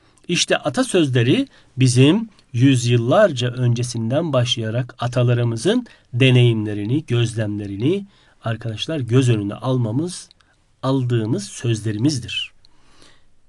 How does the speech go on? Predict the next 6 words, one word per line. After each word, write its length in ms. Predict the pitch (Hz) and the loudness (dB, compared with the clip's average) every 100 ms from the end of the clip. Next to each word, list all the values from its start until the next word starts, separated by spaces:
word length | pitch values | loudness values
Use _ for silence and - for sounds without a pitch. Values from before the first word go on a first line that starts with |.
| _ _ | _ _
Süzülerek 560 | - 147 165 180 147 | -2 2 6 6 6
gelmiştir, 460 | 135 120 107 - - | 2 0 0 -6 -10
yani 220 | 98 98 | -8 -10
filtrelenerek 760 | 95 120 117 120 117 143 143 123 | -6 -6 -2 -2 0 0 0 -2
gelmiştir 640 | 104 95 92 - 180 202 - - _ - | -6 -8 -10 -6 -4 -4 -12 -20 _ -2
ve 260 | 123 196 | 2 2